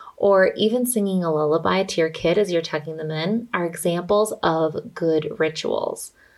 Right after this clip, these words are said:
But to kind of further on with my example, if you are tucking in your kids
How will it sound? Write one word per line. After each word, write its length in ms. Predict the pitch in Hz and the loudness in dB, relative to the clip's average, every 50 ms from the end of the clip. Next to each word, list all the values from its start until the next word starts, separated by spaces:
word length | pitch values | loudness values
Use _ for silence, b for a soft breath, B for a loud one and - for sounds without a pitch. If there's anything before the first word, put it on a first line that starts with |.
| b b b b _ _ | b b b b _ _
But 580 | - 294 311 285 214 180 180 190 190 - - - | 4 4 6 6 6 4 4 2 0 -2 -4 -6
to 300 | - - 185 175 170 160 | 0 4 4 4 4 2
kind 280 | 165 - 185 165 165 | 0 0 0 0 2
of 140 | 165 156 151 | 2 2 0
further 600 | 151 - - 190 208 214 202 180 156 151 151 151 | -2 0 2 4 4 4 6 6 6 6 4 2
on 220 | - - 151 151 151 | 2 -2 -4 -2 -2
with 140 | 151 147 | -4 -4
my 140 | 147 147 143 | -4 -4 -4
example, 680 | 143 143 - - - 139 143 - - 151 - - 185 b b b b b b b b b b b - | -4 -4 -4 -4 -4 -4 -2 0 0 0 0 0 -2 b b b b b b b b b b b 6
if 260 | 208 196 196 190 196 | 6 6 6 6 2
you 320 | 190 190 214 240 269 - - | 0 0 0 0 0 0 0
are 440 | 208 190 180 175 175 180 - - - | 2 2 4 4 4 2 0 -4 -8
tucking 440 | - - 180 180 - 214 202 202 196 | -6 -4 -4 -2 -2 -2 -2 -2 -2
in 100 | 190 180 | -2 -2
your 160 | 175 175 170 | -2 -2 -6
kids 720 | 170 - - 262 285 302 254 202 185 233 185 - - - | -8 -6 -2 0 2 4 4 4 2 2 0 -6 -12 -16